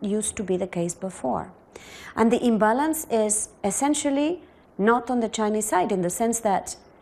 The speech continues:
Chinese exports continue to grow. Where there is a difficulty is on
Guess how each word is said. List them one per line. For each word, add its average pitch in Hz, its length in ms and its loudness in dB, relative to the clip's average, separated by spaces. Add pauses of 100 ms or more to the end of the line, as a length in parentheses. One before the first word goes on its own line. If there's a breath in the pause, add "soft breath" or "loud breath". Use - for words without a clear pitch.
(120)
Chinese 262 320 2
exports 254 360 -2
continue 254 380 -2
to 233 100 -2
grow. 226 400 0 (580)
Where 220 220 8
there 185 180 6
is 180 160 4
a 160 60 4
difficulty 208 880 2
is 254 180 2
on 277 220 2